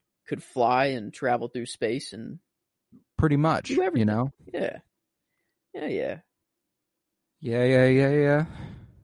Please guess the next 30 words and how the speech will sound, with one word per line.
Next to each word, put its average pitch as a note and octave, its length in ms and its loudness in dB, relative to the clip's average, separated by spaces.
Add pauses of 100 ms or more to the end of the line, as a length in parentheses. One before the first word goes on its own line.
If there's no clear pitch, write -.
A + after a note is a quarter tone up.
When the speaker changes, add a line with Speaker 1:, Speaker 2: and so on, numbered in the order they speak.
(800)
Speaker 2:
Just, C3 260 0
I'm B2+ 140 0
looking C#3+ 280 2
through C#3+ 240 6
this B2+ 200 4
right A#2 140 4
now A2+ 220 0
and A2 80 0
realizing A#2+ 460 2
that A2 180 -6
literally B2+ 480 -2
every B2 300 0
Blade A2+ 360 -4
movie A2+ 280 -4
is G#2+ 100 -10
on A2 120 -6
the G#2 120 -6
other G#2+ 160 -6
side G#2 240 -6
of G2+ 40 -10
the G2 80 -10
bracket, G2+ 360 -6
which - 160 -10
is F#2 80 -14
funny. G2+ 300 -8 (960)
Um, B2+ 320 0
Speaker 1:
Wow. B2+ 300 0 (600)
Hmm. D#4+ 180 -6 (640)
Speaker 2:
<laughs> - 20 -12
That'll - 1000 -6